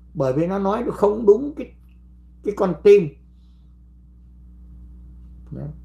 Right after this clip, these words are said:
Thành ra cái, cái tiếng nói từ trong con tim nó ra, nó không ăn khớp được với cái não.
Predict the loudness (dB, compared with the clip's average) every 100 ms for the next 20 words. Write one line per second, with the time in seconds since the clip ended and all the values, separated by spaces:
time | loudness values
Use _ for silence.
0 | -4 0 0 0 -2 -4 -6 -8 -2 -2
1 | 4 4 6 2 0 -2 -4 -4 -8 -8
2 | -8 -4 0 0 0 -6 -8 -8 -10 -12
3 | -18 -20 -20 -20 -20 -20 -20 -20 -20 -20
4 | -20 -20 -20 -20 -20 -20 -20 -20 -20 -20
5 | -20 -20 -20 -20 -20 -20 -20 -20 -6 -2
6 | 0 0 0 0 -2 0 -2 0 -2 -2
7 | -4 -4 -2 -2 -4 -8 -14